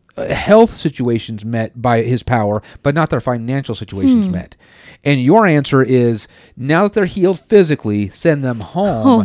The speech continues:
Speaker 2: my
Speaker 1: that they can go
Speaker 2: goodness.
Speaker 1: buy food.
Speaker 2: <laughs> That's crazy.
Speaker 1: Right? I mean, but that's really where the church still is.
Speaker 2: Yep.
Speaker 1: It's like, you know, talking about supernatural supply,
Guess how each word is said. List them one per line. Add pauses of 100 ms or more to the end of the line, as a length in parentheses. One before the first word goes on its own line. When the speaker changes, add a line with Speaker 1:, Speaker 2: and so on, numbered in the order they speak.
(140)
Speaker 2:
my
Speaker 1:
that
they
can
go
Speaker 2:
goodness.
Speaker 1:
buy
food. (100)
Speaker 2:
<laughs>
That's
crazy.
Speaker 1:
Right?
I
mean,
but
that's
really
where
the
church
still
is.
Speaker 2:
Yep. (340)
Speaker 1:
It's
like,
you (120)
know,
talking
about
supernatural
supply,